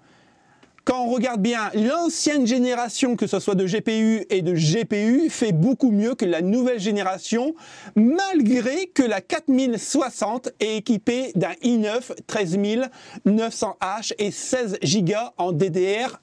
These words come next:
cinq. Donc en fait, ces tests, ben, je les conteste un peu parce que c'est un peu tout et n'importe quoi. J'aurais préféré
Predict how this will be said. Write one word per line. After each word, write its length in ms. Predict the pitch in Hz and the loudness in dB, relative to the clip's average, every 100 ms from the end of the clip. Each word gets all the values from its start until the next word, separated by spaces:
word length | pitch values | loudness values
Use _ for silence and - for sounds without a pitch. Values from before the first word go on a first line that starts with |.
| _ | _
cinq. 720 | - - - 302 202 131 - _ _ _ _ _ _ _ _ _ _ - - - - - - - | -14 -10 -6 -4 -4 -8 -18 _ _ _ _ _ _ _ _ _ _ -20 -20 -20 -20 -20 -2 0
Donc 220 | 220 - | 0 0
en 100 | 226 | -4
fait, 300 | 214 240 226 - | -2 -4 -4 -8
ces 220 | - 247 | -4 -4
tests, 380 | - 226 - 165 | -2 -4 -2 -2
ben, 220 | 156 160 | -2 -2
je 120 | 151 | 0
les 100 | 208 | 0
conteste 520 | - 214 - 208 - - | -2 -2 -2 -4 -6 -6
un 140 | 196 | -4
peu 260 | 180 240 233 | -2 -2 0
parce 260 | 190 151 | -4 -4
que 120 | - 180 | -4 -4
c'est 180 | - | -2
un 120 | 170 165 | -4 -2
peu 160 | 190 | -2
tout 240 | - 240 214 | 0 0 2
et 40 | |
n'importe 440 | 180 175 190 220 | -2 -4 -4 -4
quoi. 180 | - 285 | -2 -2
J'aurais 240 | 269 196 202 | -2 -4 -2
préféré 580 | 240 220 220 240 240 | -2 -2 -2 -2 -4